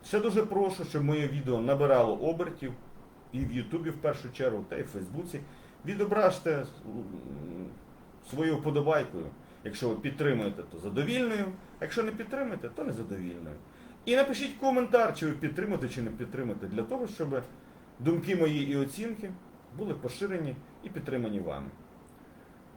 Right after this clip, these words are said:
Борімося, поборемо. Зараз наша зброя —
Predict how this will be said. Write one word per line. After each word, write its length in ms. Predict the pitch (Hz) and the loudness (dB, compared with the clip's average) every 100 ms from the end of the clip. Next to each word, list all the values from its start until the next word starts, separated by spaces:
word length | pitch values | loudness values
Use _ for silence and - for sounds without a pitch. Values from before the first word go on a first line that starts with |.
| - - - | -20 -16 4
Борімося, 520 | 160 240 214 151 139 | 6 6 4 2 2
поборемо. 640 | 156 147 190 139 101 87 - 101 | 2 4 4 4 2 -4 -4 2
Зараз 300 | 127 151 156 | 4 4 -2
наша 200 | 143 139 | -4 -4
зброя — 360 | 123 135 131 | -2 -2 -2